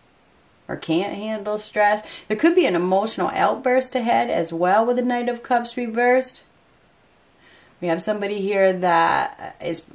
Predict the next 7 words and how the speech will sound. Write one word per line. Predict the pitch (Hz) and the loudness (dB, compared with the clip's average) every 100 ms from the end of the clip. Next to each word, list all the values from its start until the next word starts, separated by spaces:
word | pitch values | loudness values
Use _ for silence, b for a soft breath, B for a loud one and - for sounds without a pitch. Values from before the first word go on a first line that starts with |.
| - | -6
could | 226 190 | -2 2
be | |
heartbroken. | 175 - 196 220 220 233 233 247 | 2 4 2 2 0 0 0 -2
They | 220 | 0
could | 175 - 170 | -2 -4 -4
be | 170 | -4
distraught | 156 160 - - 170 214 262 | -4 -6 -4 2 4 4 2